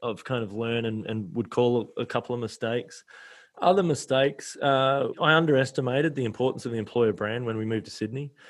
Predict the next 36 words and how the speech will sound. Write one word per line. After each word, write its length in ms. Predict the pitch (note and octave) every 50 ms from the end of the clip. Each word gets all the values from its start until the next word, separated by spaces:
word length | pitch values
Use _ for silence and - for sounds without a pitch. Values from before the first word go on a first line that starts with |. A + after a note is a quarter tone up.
| - - - _ - -
Um, 400 | A2 A2+ A2+ A2+ A2 A2+ A2 - -
we 100 | B2 A2+
couldn't 200 | - C#3 B2+ A#2+
get 100 | A#2+ A2+
enough 240 | A2+ A2+ A2 - -
engineers 480 | A2+ A2 G#2+ A2 G#2+ A2 A2+ A2 G#2
in 80 | G#2+ F#2+
Townsville, 480 | - G#2+ G2+ G#2 A2+ A2+ A2+ C3 C#3
and 120 | C#3+ C3 B2+
so 140 | - A2+ G#2
started 360 | - - - A2+ A2 G#2 G#2
in 100 | G#2 F#2+
Sydney. 340 | - - A#2 A#2 C3+ D3 C#3
And 180 | A2+ G#2+ G2+ - - - - - - _ _ -
I 100 | - A2+
was 180 | A#2 A2 G#2 -
too 160 | - A#2+ G#2+
slow. 300 | - - - G#2+ G#2+ A#2+
It 120 | C3 B2+
took 180 | - D3 C#3 -
me 180 | B2 G#2+ G2+
a 40 | F#2+
year 480 | F#2+ F2+ G2 G2+ G2+ A2 A#2 A#2 B2 A2 - -
to 380 | - A2+ G#2+ G#2 G2+ G2+ - - -
probably 380 | - - A#2+ A2+ A2+ G#2 G#2+ G2+
catch 320 | - - A2 - - -
up 220 | - A2 C3+ - -
because 220 | - - A#2 F#2+
we, 140 | G#2 A2 A2
I 120 | G#2+ G#2 F#2+
saw 240 | E2+ - - B2 A2+
what 200 | G2+ G#2 - -
we'd 100 | G#2 G2+
spent 260 | - - - G#2+ G#2
on 100 | G#2 G2+
recruiters. 600 | G2+ F#2+ - - G#2+ G#2+ G#2+ A2+ A#2+ A#2 - -